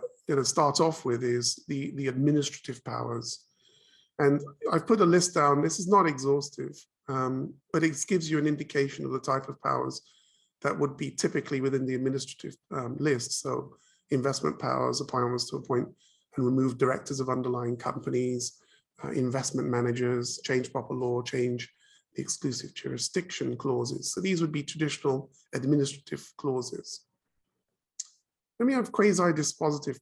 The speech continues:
uh, clauses, and this is powers to amend, vary the trust, power to add and remove beneficiaries, power to, um, appoint and remove the trustees. So they don't touch on actual transfer of assets, but they indirectly do because they change the parties involved potentially.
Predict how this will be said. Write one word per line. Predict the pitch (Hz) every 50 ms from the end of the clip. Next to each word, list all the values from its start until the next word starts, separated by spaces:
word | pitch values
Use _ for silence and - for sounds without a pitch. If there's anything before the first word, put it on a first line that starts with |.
| _ _ _ _ -
uh, | 127 123 120
clauses, | 120 - - 127 123 120 117 120 - 135 147
and | 143 156
this | 165 156
is | 151 131 -
powers | - 139 131 131 135 135 -
to | - 139
amend, | 131 135 143 143 139 135 127 123
vary | 127 131 131 131 131
the | 127 127
trust, | 127 - 139 127 127 - - - -
power | - 139 139 143
to | 139 - - -
add | - 165 165 160 147
and | 139 135
remove | 135 131 135 147 165 170 160 151 131 117
beneficiaries, | 131 131 131 131 123 - 143 123 - - - - - - - - - - _ _ _ _ _ _ _ _ _ -
power | - 135 135 127 131 131
to, | - - 127 120 123 127 123
um, | 120 113 117 117 117 117 117 - _ _ _ _ - -
appoint | 143 - - 143 131 127 131
and | - 135 123
remove | 123 127 127 123 127 123 123 143
the | 156 139
trustees. | - - 139 131 - - - 175 151 135 131 - - -
So | - -
they | 156 165 185
don't | 208 220 - -
touch | - - - - -
on | 143 147
actual | - - - - - 147 139 135 139 135 - _ _ _ _ _
transfer | - - 151 170 180 175 - - - 139 139 139
of | 135 139
assets, | 160 180 156 - - 123 117 - - - - - _ _ _ _ _ _ _ -
but | 151 143
they | 151 147
indirectly | 156 160 143 147 147 156 165 160 - - 131 127
do | 120 131 123 120 117
because | 120 131 - 147 123
they | 131 131
change | 131 - 131 127 127 127 123
the | 131 123
parties | - 123 123 123 - - 123 127 127
involved | 123 120 120 127 123 123 120 117 117 -
potentially. | _ - - - - - - - - - - -